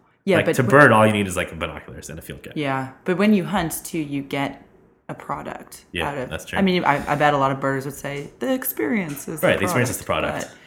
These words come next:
Speaker 1: you take something home with you.
Speaker 2: That's true. That's true.
Speaker 1: Which might factor into that cost.
Speaker 2: It could. But, I mean, I mean, I guess, I, I mean, I would assume that a lot of birders take photos.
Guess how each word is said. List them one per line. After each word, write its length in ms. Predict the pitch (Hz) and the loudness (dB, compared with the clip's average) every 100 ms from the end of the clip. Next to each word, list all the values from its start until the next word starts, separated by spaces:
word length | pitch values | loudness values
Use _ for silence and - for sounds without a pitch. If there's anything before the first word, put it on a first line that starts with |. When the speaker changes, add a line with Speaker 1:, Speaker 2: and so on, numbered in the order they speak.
| - | -14
Speaker 1:
you 80 | - | -10
take 280 | - 185 160 | -6 -4 -4
something 360 | - 131 - 135 | -4 -6 -6 -8
home 260 | 135 123 | -6 -6
with 180 | 113 - | -8 -10
you. 320 | - - - - _ | -12 -12 -12 -16 _
Speaker 2:
That's 140 | - - | -8 -6
true. 200 | - 90 - _ _ | -6 -8 -12 _ _
That's 140 | 113 | -18
true. 140 | - - | -10 -10
Speaker 1:
Which 140 | - | -8
might 300 | 156 131 - | -6 -6 -8
factor 340 | - - - | -8 -8 -8
into 200 | - - | -14 -12
that 180 | - - | -14 -14
cost. 540 | - 90 - - - - | -12 -12 -12 -14 -16 -18
Speaker 2:
It 80 | |
could. 280 | - 92 90 - _ | -10 -8 -8 -12 _
But, 180 | 104 101 | -4 -2
I 40 | |
mean, 260 | 104 98 95 _ - | -4 -4 -6 _ -2
I 160 | 107 | 2
mean, 120 | 117 113 | 4 4
I 60 | |
guess, 120 | 110 120 | 4 2
I, 160 | 110 | 0
I 140 | 107 110 | -2 0
mean, 240 | 110 92 - | 0 -2 -2
I 80 | 117 | 2
would 120 | 120 | 4
assume 240 | 104 120 | 2 0
that 100 | 110 | -2
a 20 | 87 | 0
lot 140 | 87 | -2
of 80 | 82 | -2
birders 260 | 85 82 | -8 -8
take 140 | - 85 | -12 -6
photos. 480 | 98 117 147 - | -4 -2 -4 -10